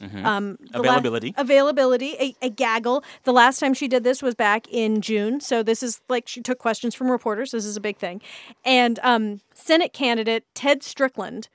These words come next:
Speaker 2: was, like, behind her 'cause he was on the bus tour for the Ohio part, eating a strawberry ice cream out of a waffle cone. <laughs> And he dripped strawberry ice cream on Hillary Clinton's jacket in the
Speaker 1: <laughs> Oh,
Speaker 2: middle
Speaker 1: no.
Speaker 2: of this
Speaker 1: The flower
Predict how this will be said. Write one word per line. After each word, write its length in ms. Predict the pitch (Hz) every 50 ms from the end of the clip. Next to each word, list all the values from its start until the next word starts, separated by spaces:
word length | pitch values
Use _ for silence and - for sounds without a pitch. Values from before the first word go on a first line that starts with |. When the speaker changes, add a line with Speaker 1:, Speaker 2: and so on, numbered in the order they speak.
| _ _ _
Speaker 2:
was, 220 | 226 240 240 214
like, 260 | 247 254 240 240 - _ - 190
behind 460 | - 214 214 208 240 233 240 254 247
her 160 | 285 285 311
'cause 160 | - 311 -
he 80 | - 233
was 160 | 220 226 214
on 140 | 226 226 220
the 40 | 208
bus 220 | 190 220 226 -
tour 240 | - - 247 233 233
for 160 | - 240 226
the 140 | 220 214 214
Ohio 320 | 214 220 208 208 214 240
part, 240 | - 269 277 311 277 - - - - - - _ _ _
eating 400 | 285 294 302 311 320 339 330 311 -
a 80 | 254
strawberry 500 | - - - 262 269 339 359 381 392 381
ice 280 | 311 262 262 269 262 -
cream 280 | - 302 269 262 254 -
out 160 | - 220 220
of 80 | 233 220
a 100 | 226 220
waffle 380 | 226 247 285 370 - 330 277 262
cone. 420 | - 220 190 180 180 185 220 269 -
<laughs> 720 | _ _ _ _ - - - - - 117 - - 131 - -
And 400 | 311 339 339 311 311 339 - - - - - - - - _ - - - - - _ _
he 220 | _ - - 359 440 403
dripped 240 | - 339 427 466 -
strawberry 560 | - - - 339 311 359 403 381 370 359 339 - 262
ice 240 | 320 494 - - -
cream 260 | - 311 285 294 285
on 140 | 285 294 302
Hillary 400 | 269 240 311 339 370 381 392 359
Clinton's 480 | - - - 302 294 311 349 349 262
jacket 560 | 233 - 302 330 440 508 - - 381 427 226 320
in 80 | 294
the 60 | 311
Speaker 1:
<laughs> 20 | 302
Oh, 20 |
Speaker 2:
middle 240 | 294 330 359 370 381
Speaker 1:
no. 60 | 370
Speaker 2:
of 80 | 330 311
this 100 | - -
Speaker 1:
The 60 | -
flower 100 | 156 311